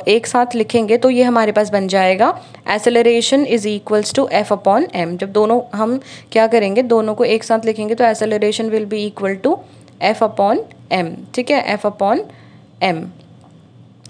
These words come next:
ये बन जाएगा। तो यहाँ से हमारे पास force क्या निकल कर आती है? F is equals to M A। जब ये M इधर चला जाएगा, तो F is equals to M A, यहाँ पर हमारे पास क्या हो जाती है? Net force हो जाती है। तो basically acceleration of an object is directly proportional to the net force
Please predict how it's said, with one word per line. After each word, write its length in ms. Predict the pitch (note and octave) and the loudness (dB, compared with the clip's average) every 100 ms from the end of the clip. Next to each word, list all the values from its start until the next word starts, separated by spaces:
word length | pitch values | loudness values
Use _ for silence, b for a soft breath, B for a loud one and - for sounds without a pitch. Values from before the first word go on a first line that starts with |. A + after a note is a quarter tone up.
| B B | B B
ये 100 | A3 | 2
बन 180 | B3 C4 | 2 4
जाएगा। 320 | C4 C4 B3+ | 4 4 4
तो 140 | C4 C4+ | 2 2
यहाँ 220 | B3 A#3+ | 2 2
से 100 | C4+ | 2
हमारे 220 | C4+ B3 | 2 2
पास 200 | B3+ C4+ | 2 0
force 340 | - B3 A#3 A#3+ | 2 4 4 2
क्या 120 | B3+ | 0
निकल 240 | B3+ A#3+ | 4 2
कर 140 | A3+ A#3 | 4 2
आती 220 | A3 A#3+ | 2 2
है? 120 | A#3 | 2
F 40 | A#3 | 2
is 100 | A3 | -2
equals 460 | A3 - G#3+ - D4 | -4 0 0 0 -4
to 100 | C#4 | -2
M 260 | G#3+ B3 - | 0 0 -2
A। 160 | F3 E3 B B - | -4 -4 B B -4
जब 160 | G#3+ A3+ | 0 0
ये 120 | - | 0
M 240 | G#3+ G#3+ G#3 | -2 -4 -4
इधर 220 | A3 G#3 | -4 -2
चला 220 | A3+ A3 | 2 2
जाएगा, 260 | A3+ G#3+ A3+ | 2 2 2
तो 120 | B3 | 2
F 100 | A#3+ | 2
is 140 | A3+ | -2
equals 420 | G#3+ - G#3 G#3 | -4 -2 -4 -2
to 80 | B3 - | -2 -2
M 160 | G#3 | -4
A, 80 | - | -2
यहाँ 300 | G3 G3 G3+ | -2 -2 -2
पर 120 | F#3+ | -2
हमारे 260 | G3 G3 F3+ | -2 -2 -2
पास 140 | F#3 F#3 | -2 -4
क्या 100 | - | -4
हो 60 | G3 | -2
जाती 280 | F#3 F#3 F#3+ | -2 -2 -4
है? 60 | |
Net 260 | G3 A#3+ - B B - | 0 0 -2 B B -2
force 260 | C4 C4 C4 | 2 4 4
हो 60 | |
जाती 280 | G3+ F3 E3+ | 2 0 -2
है। 60 | F3 | 0
तो 200 | A3 A#3+ | 2 2
basically 720 | - A#3+ C4+ D#4 C#4 C4+ C4 | 2 2 4 4 4 4 4
acceleration 600 | B3+ B3 A#3 A3+ C4 B3+ | 4 4 4 4 2 2
of 60 | |
an 140 | C4 B3 | 2 2
object 280 | G3+ G#3+ B3 | 0 0 0
is 100 | A3 | 2
directly 440 | G3 E3+ F3 G#3+ | 0 0 -4 -2
proportional 480 | A3+ A3+ A3 A3 A#3 | 0 2 2 2 0
to 40 | |
the 180 | A#3 A3+ | 2 2
net 160 | F#3 E3+ - | 2 0 2
force 240 | A#3+ D#4+ | 2 4